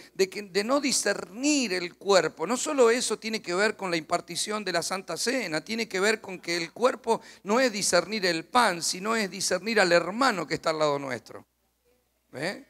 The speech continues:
Entonces tenemos que tener la capacidad de saber que Dios hace cosas extraordinarias y nos ha dado herramientas extraordinarias. Y cuando dejemos de valorarlas, cuando para nosotros sea el pan diario, ya perdió ese, eh,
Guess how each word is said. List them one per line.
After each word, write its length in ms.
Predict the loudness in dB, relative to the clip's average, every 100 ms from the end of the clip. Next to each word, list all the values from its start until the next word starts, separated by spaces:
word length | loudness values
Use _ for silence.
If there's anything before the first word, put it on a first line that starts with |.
| _ _ _
Entonces 320 | -2 0 2
tenemos 300 | 2 4 4
que 80 | 2
tener 260 | -4 -2 0
la 100 | 2
capacidad 540 | 2 2 0 2 2
de 80 | 2
saber 540 | 2 4 4 4 0 -10 -20 _
que 400 | 2 2 2 -6 _ _ -8
Dios 580 | 2 4 4 2 -4 -12 _ _ 0
hace 260 | 2 4 0
cosas 380 | -2 -2 -2 -2
extraordinarias 760 | -4 0 0 0 0 0 0
y 40 | -4
nos 180 | -4 -2
ha 120 | -2
dado 200 | 0 2
herramientas 520 | 6 4 4 -2 -4
extraordinarias. 560 | 2 2 2 0 0 0
Y 40 |
cuando 260 | -2 0 0
dejemos 460 | 0 -2 -2 0
de 120 | 2
valorarlas, 1040 | 4 4 4 4 4 4 -2 -2 0 0 -4 _ _
cuando 320 | -2 0 0 2
para 160 | 0
nosotros 420 | 0 -4 -2 -2
sea 140 | 0 -2
el 140 | -2
pan 320 | 4 4 4
diario, 760 | -8 -4 2 4 2 0 0 0
ya 240 | 0 0
perdió 720 | 0 -2 -4 -6 -2 0 2
ese, 600 | 0 -2 -4 -4 -4 -6
eh, 80 | -10